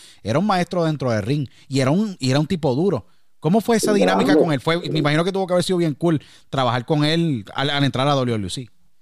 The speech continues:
Speaker 2: Bueno, eh, como te digo, y lo, lo hace una experiencia única y, y que la tenía que coger, pero, o sea, no, sí era otra cosa.
Speaker 1: Sí,
Speaker 2: O sea,
Speaker 1: porque eran
Speaker 2: realmente
Speaker 1: camerinos aparte. Ca-, eh, la I W A tenía un camerino y W W C era,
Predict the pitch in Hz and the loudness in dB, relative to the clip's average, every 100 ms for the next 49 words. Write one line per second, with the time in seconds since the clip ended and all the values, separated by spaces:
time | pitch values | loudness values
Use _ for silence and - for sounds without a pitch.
0 | - - - - - - - - - - | -20 -20 -20 -20 -20 -20 -20 -20 -14 -2
1 | 139 160 120 120 - - - 117 117 120 | 2 4 4 2 0 -10 -6 0 4 6
2 | 151 123 - - - - - 127 120 120 | 6 4 0 -12 -20 -10 2 4 6 6
3 | 143 160 160 156 147 165 160 160 151 147 | 6 4 4 2 4 4 4 2 4 4
4 | 135 - _ - _ _ _ _ _ _ | 2 -4 _ -20 _ _ _ _ _ _
5 | - _ _ 143 165 151 127 123 123 123 | -20 _ _ 2 6 6 4 4 4 4
6 | 123 113 113 117 113 98 113 123 135 139 | 4 2 2 2 4 4 4 4 4 2
7 | 135 139 147 - - 113 110 104 - 101 | 2 4 4 2 2 4 4 0 -4 -6
8 | 95 110 - - - 127 131 123 110 - | -6 -12 -18 -20 -2 4 4 4 2 0
9 | 110 - - - - - 196 208 170 185 | -2 -4 -20 -20 -12 -2 0 2 2 0
10 | 208 226 247 294 - 175 170 190 233 180 | 0 -2 0 2 2 0 0 0 2 2
11 | 226 240 180 - - - 170 170 165 156 | -2 -2 -4 -4 -8 -6 -4 -4 -2 -2
12 | 151 147 143 180 208 214 233 254 - 254 | 2 2 2 2 0 -2 -4 -6 -2 -2
13 | 175 120 101 135 - - - 190 175 165 | 0 -2 -4 -10 -12 -20 -8 -2 2 2
14 | 165 160 151 208 202 202 | 2 2 0 0 0 -2